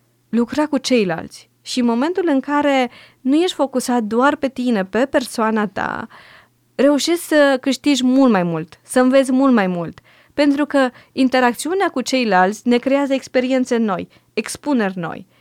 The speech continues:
Și în felul acesta și ceilalți apreciază și vor să lucreze cu tine, că ești o persoană cu care îți place să lucrezi, da?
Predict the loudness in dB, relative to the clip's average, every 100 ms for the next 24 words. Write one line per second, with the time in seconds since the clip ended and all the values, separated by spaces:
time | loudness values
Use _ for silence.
0 | _ _ -6 -2 0 0 -2 -2 0 -2
1 | -4 -12 -2 2 4 2 2 -2 -2 0
2 | 0 0 -2 -2 0 0 -2 -4 -4 -4
3 | -4 -6 -4 -4 -4 -4 -6 -6 -8 -6
4 | -4 -2 -4 -4 -4 -2 -6 -8 -8 -8
5 | -12 _ -10 -4 0 2 2 2 -2 -4
6 | -4 -4 -4 -6 -4